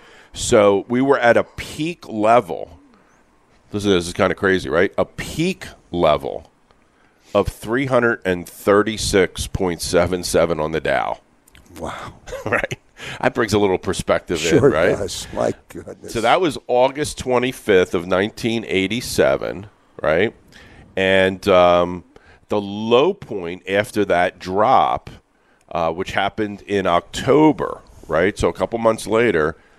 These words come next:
Speaker 1: the Dow went down to two hundred and ninety, I'm sorry, went, yeah, two hundred and twenty-three point nine two. So a thirty-three point five percent drop during Black. Now, the, I'm sorry, that's the S and P. I apologize.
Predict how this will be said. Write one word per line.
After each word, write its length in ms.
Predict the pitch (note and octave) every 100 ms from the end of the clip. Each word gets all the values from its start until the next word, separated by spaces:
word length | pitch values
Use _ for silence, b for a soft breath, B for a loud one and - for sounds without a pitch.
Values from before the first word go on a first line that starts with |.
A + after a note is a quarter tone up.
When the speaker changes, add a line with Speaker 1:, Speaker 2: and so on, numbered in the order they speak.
| b
Speaker 1:
the 100 | - F2
Dow 320 | F#2+ F#2 G#2+
went 340 | G#2 G2 F#2+
down 440 | G2 F#2+ F#2+ F#2+ F#2
to 340 | - F2+ E2+ -
two 320 | - A2 G#2+
hundred 280 | G2+ F#2 F#2
and 220 | F2 E2+
ninety, 380 | E2 D#2+ F2+ F2 -
I'm 100 | F2+
sorry, 320 | F2 B1 - b b b
went, 220 | F2 F#2+
yeah, 160 | B2 F2
two 260 | - A#2+ A#2+
hundred 300 | G#2+ G#2+ E2+
and 180 | F2+
twenty-three 920 | - - F2 F2+ F2 - D#2 E2 D#2+ D2+ -
point 320 | - D2+ D2
nine 340 | D#2 D2 C#2+ C#2
two. 380 | - C#2 G1+ - b b b b b
So 160 | -
a 60 | F#2
thirty-three 640 | - G#2+ B2 B2+ - G#2 G2+
point 340 | - F#2 E2+
five 340 | - E2 F2 F2+
percent 560 | - F2 - D#2+ C#2+
drop 640 | - D#2 D#2 B1+ G1+ - - b b b -
during 240 | F2+ E2 D#2
Black. 260 | D#2 D2
Now, 140 | E2 E2+
the, 140 | E2 - B B
I'm 140 | G2
sorry, 200 | - E2+
that's 180 | E2+ -
the 80 | A#2
S 140 | G2 -
and 140 | D#2+
P. 240 | F2 C2+ -
I 120 | - F#2
apologize. 600 | F2 F2+ C#2+ - G1+